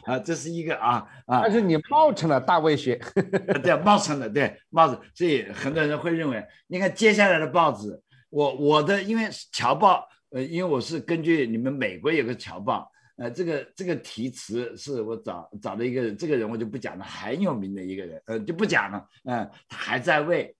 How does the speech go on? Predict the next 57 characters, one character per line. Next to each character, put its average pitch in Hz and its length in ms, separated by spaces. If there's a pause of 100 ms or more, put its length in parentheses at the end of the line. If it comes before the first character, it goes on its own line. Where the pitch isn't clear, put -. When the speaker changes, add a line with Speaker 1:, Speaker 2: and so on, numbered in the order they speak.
Speaker 1:
呃， 117 240 (240)
这 175 100
是 147 120
我， 104 420
我 107 160
爸 107 300
爸 139 140
当 131 280
年 117 180
的 110 100 (120)
朋 131 200
友 151 120
的 110 160 (140)
朋 - 160
友， 135 120
这， 98 60
这， 117 580
这， 104 540
嗯， 120 240 (460)
好， 131 320 (160)
然 160 180
后 190 80
呢， 170 240 (240)
呃， 139 260
你 139 120
看 185 140
我 147 100
的 135 100
报 185 240
纸 113 140
啊， 110 140
每 131 220
一 208 160
期 - 260
的 127 120
标 139 320
题， 107 480
那 131 140 (200)
通 196 220
南 131 180
的 123 120
标 117 200
题， 110 320
头 151 260
版， 190 300 (480)
呃， 113 200
底 127 240
下 196 200
是 143 140
个 156 180
东 180 320
京 160 160
中 156 220
华 131 160
娱 117 160
乐 151 140
城， 104 320